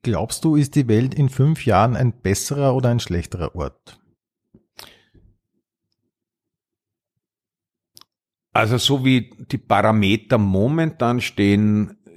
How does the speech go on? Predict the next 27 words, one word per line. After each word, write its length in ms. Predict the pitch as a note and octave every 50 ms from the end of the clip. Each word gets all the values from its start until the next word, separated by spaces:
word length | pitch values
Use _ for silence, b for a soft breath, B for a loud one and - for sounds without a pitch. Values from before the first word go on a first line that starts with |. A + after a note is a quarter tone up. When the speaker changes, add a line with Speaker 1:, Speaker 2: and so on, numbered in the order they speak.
| - - -
Speaker 2:
würde 440 | A2+ A2+ A#2+ G#2 G#2 G#2+ G2 F#2+ G#2+
ich 60 | G2+
jetzt 260 | F#2+ F2 - - -
einmal 580 | G2+ F#2+ F#2+ F#2+ F#2+ F#2+ F#2+ F#2+ F#2+ F#2+ - - - - - - - - -
eine 240 | - - - - -
Zeit 220 | - G#2 F#2 E2
lang 180 | F#2 F#2 F#2 F#2
noch 140 | F#2 F2
auf 120 | E2+ F2 -
Verschlechterung, 880 | - G2+ - - F2 E2 E2 - - - G2 F#2 F2 E2 E2 D2+ - B B B B B B B B - -
äh, 280 | E2 E2 D#2+ D#2 D#2 - - -
setzen. 680 | - - E2 D2 - - - - - D#2+ D#2 D#2 D#2+ E2
Nicht 340 | E2+ E2+ - - - - E2
aus 560 | D#2 D#2+ - - - - - - - _ _ _ - -
dem, 320 | D#2+ D#2+ D#2+ D#2+ E2 D#2+ B B B B B B B B B B B
aus 160 | B - -
der 100 | - G#2
Befriedigung 840 | - - F2 - - F#2 G2 G2 F#2 G2+ - - F#2 F#2+ F#2+ F#2 F2 -
des 160 | - - -
Berufssarkasten, 1300 | - - F#2+ F2+ F#2+ G#2 G2 - - - - G2+ F2 - - - D#2+ E2 F2 - - - - F#2+ F#2+ F#2+ F#2
ich 100 | F2+ E2+
hab's 180 | D#2+ - -
ja 120 | - D#2 D2+
höher 200 | D#2 E2 F2+ F#2
gesagt, 520 | - - - D#2 D#2 F2 G2 - - B B B B B B B B B B _ -
aber 600 | - E2 E2 F2+ F#2 F#2+ F#2 F#2 F#2 - _ _ -
momentan 1040 | F#2+ F#2 E2+ E2+ F2 F#2 G2 G2+ - - F2+ F2 F2 F#2 F#2 F#2 F#2 F#2 F#2+ F2 -